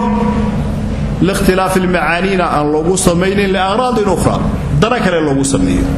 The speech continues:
Danaha kale waxay noqon karayaan ilxaaq iyo waxyaabo la mid ah. Qaybta weeye qaybta haddeer uu baabaystay,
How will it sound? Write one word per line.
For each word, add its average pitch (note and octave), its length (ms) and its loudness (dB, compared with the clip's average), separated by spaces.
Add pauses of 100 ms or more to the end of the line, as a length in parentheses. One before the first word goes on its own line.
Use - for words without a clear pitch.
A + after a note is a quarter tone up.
(1300)
Danaha A#3+ 380 0
kale G3+ 200 -2
waxay F#3 180 -2
noqon F3+ 320 0
karayaan F#3 400 0
ilxaaq D#3 440 0 (100)
iyo D#3+ 140 2
waxyaabo C3+ 440 0
la A2 80 0
mid G#2+ 220 0
ah. G#2 120 -2 (1400)
Qaybta A3 380 0 (160)
weeye F#3 220 0 (100)
qaybta G3+ 320 2
haddeer E3+ 280 0
uu E3+ 140 2
baabaystay, G3+ 760 0